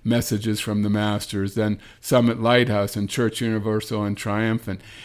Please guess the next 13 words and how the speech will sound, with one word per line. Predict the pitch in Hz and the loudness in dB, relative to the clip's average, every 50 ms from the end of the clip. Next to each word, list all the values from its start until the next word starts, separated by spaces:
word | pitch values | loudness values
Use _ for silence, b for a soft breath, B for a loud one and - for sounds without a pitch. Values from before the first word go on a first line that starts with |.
| B B | B B
And | 120 117 117 | -2 0 0
if | 113 107 143 | 0 4 6
we | 143 143 135 | 6 6 8
go | 135 151 156 156 151 147 143 143 139 | 8 8 8 10 10 10 8 6 4
through | 143 - - - 143 143 135 135 | 0 -4 -2 0 2 2 2 2
this | 127 123 117 - - | 2 0 0 -2 -2
lineage, | 113 117 120 135 143 143 127 123 113 110 104 107 110 | 0 4 4 6 6 6 6 4 4 2 0 0 0
we | 117 113 | -2 0
can | - 113 110 104 | 0 0 -2 -2
find | - 123 117 110 110 101 B B B B B - | 0 0 0 0 0 -2 B B B B B 0
great | - 131 135 143 143 - | 4 6 6 6 4 2
teachings. | - - 170 165 160 - 123 110 107 107 104 113 | -2 -2 0 0 0 0 0 0 0 0 0 -2
And | 110 101 | -4 -6